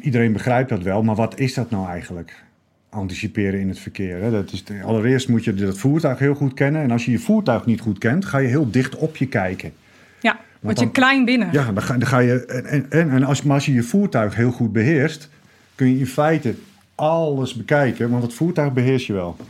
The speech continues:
Speaker 2: Ja.
Speaker 1: Hè?
Speaker 2: Moet eigenlijk zo zijn dat mensen denken: van, "Reed er nou net een auto door rood?"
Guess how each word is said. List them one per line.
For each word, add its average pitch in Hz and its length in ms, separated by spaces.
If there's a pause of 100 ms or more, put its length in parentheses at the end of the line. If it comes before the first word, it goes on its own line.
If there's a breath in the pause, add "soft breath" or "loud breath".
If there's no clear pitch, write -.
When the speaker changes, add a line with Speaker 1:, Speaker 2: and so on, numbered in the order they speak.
(180)
Speaker 2:
Ja. - 140 (340)
Speaker 1:
Hè? - 100
Speaker 2:
Moet 220 100
eigenlijk 277 340
zo 262 100
zijn 254 220
dat 247 100
mensen 247 300
denken: 220 260
van, 208 260 (600 soft breath)
"Reed 220 200
er 208 60
nou 196 160
net 208 140
een 202 80
auto 285 260
door 277 140
rood?" 370 360